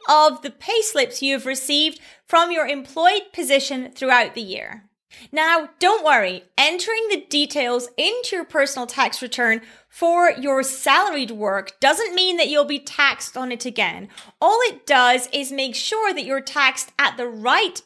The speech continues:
band and bracket for your self-employed work, your sole trade, your side hustle. And because you have to declare the details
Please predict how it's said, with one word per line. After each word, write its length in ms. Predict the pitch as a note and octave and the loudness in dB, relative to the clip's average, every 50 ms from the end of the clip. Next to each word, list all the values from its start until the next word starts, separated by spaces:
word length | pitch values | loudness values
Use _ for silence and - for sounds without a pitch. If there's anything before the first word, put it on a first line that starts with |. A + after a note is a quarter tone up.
| _ - | _ 0
band 400 | C#4 C4 B3+ B3+ B3 B3 A#3+ - | 2 4 4 4 2 0 -2 -4
and 220 | - A#3+ A#3+ A#3 A#3+ | -6 -6 -6 -4 -2
bracket 520 | D4 D#4+ G4 G#4+ - - C4+ - - - | 0 0 0 0 -2 -4 -6 -6 -6 -6
for 80 | - B3+ | -6 -2
your 200 | B3+ A#3+ B3 B3 | 0 0 0 0
self-employed 880 | B3 - - B3+ B3 C4+ C#4+ C#4 D4 C#4+ C4+ - - B3 A#3+ A#3+ A3 | 0 2 4 4 4 4 4 2 -4 -8 -8 -6 0 2 2 2 2
work, 360 | G#3 G#3 G#3 G3+ F#3+ - - | 0 -2 -2 -2 -2 -4 -6
your 120 | - G3 G3 | -10 -10 -8
sole 360 | G3 - - C#4+ D#4 F4 F4+ | -8 -2 2 2 4 4 2
trade, 440 | F4 - D#4+ C#4+ C#4 C#4+ C#4+ C#4+ - - _ _ _ _ _ | 0 0 2 4 4 4 2 0 -4 -10 _ _ _ _ _
your 140 | - C#4 C4+ | -4 -2 -2
side 320 | C4 - - G#3 G3 - | 0 2 2 2 2 0
hustle. 480 | F#3 G#3+ G#3 - - - - - A3 - _ _ _ _ _ _ _ _ _ _ _ _ _ _ _ _ | -4 -8 -10 -8 -8 -10 -12 -14 -18 -20 _ _ _ _ _ _ _ _ _ _ _ _ _ _ _ _
And 340 | A#3 B3+ D4+ F4 G4+ G4+ F#4 - | -2 0 0 0 -2 -2 -4 -6
because 580 | E4 C4 - - - C4+ C#4+ D#4 F4+ G4+ - - | -6 -8 -8 -6 0 2 4 4 4 2 0 -2
you 160 | F4+ F4 G4 | -2 -2 -2
have 420 | F#4+ - E4 D#4 D4 C#4+ C#4+ - - | 0 2 2 2 2 0 -2 -8 -10
to 340 | - D4+ D4 C4+ C4 B3+ - | -6 -4 -2 -2 -2 -4 -8
declare 600 | G#3 G#3 B3 A3+ - - - C#4 C#4 C#4 C4+ B3+ | -8 -10 -10 -10 -10 -4 0 2 4 4 4 2
the 160 | G#3+ A#3+ A#3+ | 0 0 -2
details 960 | G3+ G3 - - C4+ D4 F4 - - - F4+ C4+ A3 G3+ F#3+ F#3 A#3 A#3+ - | -2 -6 -8 -6 -2 -2 -2 -2 -2 -2 0 2 2 2 2 0 -4 -6 -8